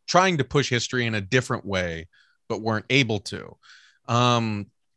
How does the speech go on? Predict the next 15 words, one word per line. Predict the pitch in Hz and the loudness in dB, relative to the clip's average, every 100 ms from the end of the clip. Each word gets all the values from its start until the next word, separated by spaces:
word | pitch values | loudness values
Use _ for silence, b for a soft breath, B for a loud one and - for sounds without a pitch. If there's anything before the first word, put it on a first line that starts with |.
| _ - 143 | _ -4 2
is, | 135 107 | 4 6
like, | 123 110 | 6 6
when | 127 | 4
you | 127 | 4
wash | 123 131 190 - | 4 2 2 0
that | 160 143 | 2 2
away, | 123 120 147 135 110 98 92 - _ _ _ - 120 | 2 2 4 4 2 0 -4 -10 _ _ _ -6 0
I | 127 | 2
think | 160 156 | 2 4
the | |
sinister | 131 170 185 170 160 135 | 4 6 6 4 0 0
sleight | - 147 131 | 2 4 4
of | 107 | 0
hand | 143 160 147 120 107 101 - | -2 2 2 2 -2 -8 -2
is | 135 131 120 110 98 - | 2 4 4 0 -4 -8